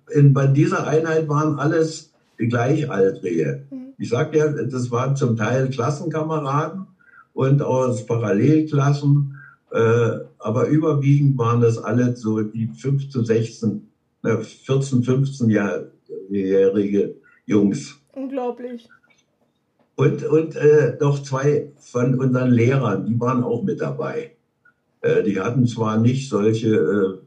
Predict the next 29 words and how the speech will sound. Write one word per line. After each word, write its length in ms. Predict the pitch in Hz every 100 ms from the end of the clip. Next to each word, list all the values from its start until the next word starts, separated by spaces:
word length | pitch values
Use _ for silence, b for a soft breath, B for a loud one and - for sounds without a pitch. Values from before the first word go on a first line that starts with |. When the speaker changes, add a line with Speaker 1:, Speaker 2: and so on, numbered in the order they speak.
| -
Speaker 1:
militärischen 1200 | 98 98 98 - 107 135 135 139 131 123 120 - _ _
Aufgaben, 720 | 117 135 143 - 135 - 131
aber 400 | 117 107 107 107 - _
wahrscheinlich 560 | 92 80 - 95 98 90
mit 180 | 87 -
so 100 | 85
Betreuung 880 | 82 71 - - 110 104 101 104
und 320 | 101 87 85 82 B B B _
die 160 | - 85
hatten 220 | 95 117
aber 220 | 95 104
jedenfalls 500 | 101 110 107 107 104
auch 200 | 101 104
das 200 | 101 -
Sagen. 640 | 92 92 104 - 147 - - _ b b b b b b b _ _ _ _ _ _ _ _ _ _
Äh, 420 | 98 104 104 104 - B B B _ _ _
so, 480 | - 139 135 98 71 - _ _ _ _ _ _ _ _ _ _ _ -
dann 160 | 120
hieß 260 | 139 156 -
es 140 | 175 -
eines 560 | 131 156 160 156 -
Tages 680 | - 113 139 143 175 - -
bei 140 | 117 120
der 200 | 120 98
Ausbildung, 680 | 117 139 - 143 147 147 135
ja, 220 | 123 139
also 300 | 127 135 135
unsere 380 | 123 139 135 -
Einheit, 640 | 107 143 139 147 165 -